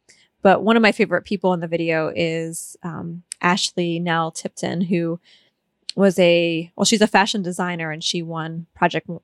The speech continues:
Runway in the last couple of seasons. I can't remember which one. You know, hearing her and the other women's stories, I think for you, Letta Ryder, it's gonna give your, your eyes a chance to see a woman in a fatter body who is in a place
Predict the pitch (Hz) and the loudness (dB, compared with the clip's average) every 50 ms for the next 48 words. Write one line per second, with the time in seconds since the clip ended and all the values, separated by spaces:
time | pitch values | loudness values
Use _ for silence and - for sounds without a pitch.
0 | _ 175 170 170 170 165 160 156 156 160 160 156 156 151 151 170 - - _ 185 | _ -4 -2 -2 -2 -2 -2 -2 -2 -4 -6 -8 -6 -6 -6 -6 -8 -8 _ -10
1 | - - - 170 175 - - - - - - 180 196 196 190 - - - - 180 | -8 -6 -8 -8 -6 -6 -8 -8 -6 -8 -8 -6 -8 -8 -10 -10 -12 -6 -4 -4
2 | 180 170 165 - - - - - - - - - 214 208 - _ _ _ _ _ | -2 -2 -2 -2 -2 -6 -6 -6 -8 -8 -6 -6 -6 -8 -8 _ _ _ _ _
3 | _ _ _ _ _ _ _ - 226 202 185 185 190 - - 226 220 220 220 214 | _ _ _ _ _ _ _ -4 0 2 2 2 0 0 2 2 4 4 4 2
4 | 208 - - 202 196 196 196 185 185 185 185 175 185 180 180 175 170 170 170 - | 0 0 0 2 4 4 4 2 2 2 0 2 2 0 0 -2 -4 -8 -8 -6
5 | - - 175 165 160 160 160 160 156 - - 180 - - 196 190 185 185 - _ | -2 0 0 2 2 2 0 0 -2 -2 -4 -4 0 2 2 2 2 0 -6 _
6 | - - _ _ - 220 220 208 208 208 202 196 196 190 175 175 175 170 175 175 | -20 -20 _ _ 2 4 4 4 4 2 2 4 4 2 2 2 2 2 2 2
7 | 170 170 170 160 - - 185 175 - - - 190 196 202 196 - 220 214 208 196 | 0 0 0 -2 0 0 0 -2 0 -2 0 2 2 0 0 0 2 2 2 2
8 | - 202 196 196 190 185 185 180 175 175 - - 185 190 - - - 185 180 185 | -2 -2 0 2 2 2 2 2 2 0 -2 0 2 2 2 4 4 4 4 4
9 | 190 202 240 233 247 226 - - 233 196 180 180 185 - - 190 175 - - - | 2 2 2 2 0 0 0 0 0 0 0 0 -4 -6 -6 -6 -6 -6 -2 0
10 | 190 175 175 175 175 175 185 - _ _ _ _ _ _ _ _ 196 196 185 190 | 0 0 0 -2 -4 -6 -8 -10 _ _ _ _ _ _ _ _ 2 4 4 2
11 | 190 190 190 185 185 185 185 190 185 - - 185 185 170 175 - - 185 175 175 | 0 0 0 0 -2 -2 -4 -6 -10 -6 -4 -2 0 0 -2 2 2 4 4 4
12 | 180 180 170 175 165 170 170 170 170 170 170 170 165 - - 202 180 180 180 175 | 2 0 0 0 0 0 0 -2 -4 -6 -8 -12 -14 -2 2 2 2 2 0 -2
13 | 170 160 - 185 - 202 180 175 - - - 170 165 170 185 190 - - - - | -4 -2 -2 0 0 0 -2 -2 -4 -2 0 0 2 2 0 -2 -4 -10 -14 -14
14 | - | -18